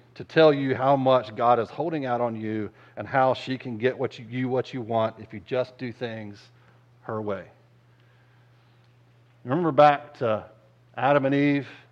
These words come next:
Eve in the garden. What did Satan first say to her? "God's holding out on you.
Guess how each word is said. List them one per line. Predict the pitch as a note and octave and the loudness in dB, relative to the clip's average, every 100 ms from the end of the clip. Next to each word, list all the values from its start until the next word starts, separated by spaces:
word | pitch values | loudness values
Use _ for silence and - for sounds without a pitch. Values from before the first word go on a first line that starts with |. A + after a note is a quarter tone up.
| _ - | _ -6
Eve | C3 C#3 | -2 -2
in | C3 | -2
the | |
garden. | B2 B2+ C3+ C3 | 4 6 6 6
What | B2+ D#3 | 0 0
did | D#3+ C3+ | -2 -4
Satan | - D3 C#3 B2 | 0 0 0 -6
first | C#3+ C3+ - | -4 -4 -2
say | C3+ | -2
to | B2 | -2
her? | G#2+ G#2 F2+ - _ _ _ _ _ _ _ - | -6 -6 -10 -14 _ _ _ _ _ _ _ -4
"God's | C3 C3 - | 0 0 0
holding | D#3 C3 C3+ | -6 -4 -2
out | B2+ | -2
on | A#2 G#2 | -4 -8
you. | G#2 | -12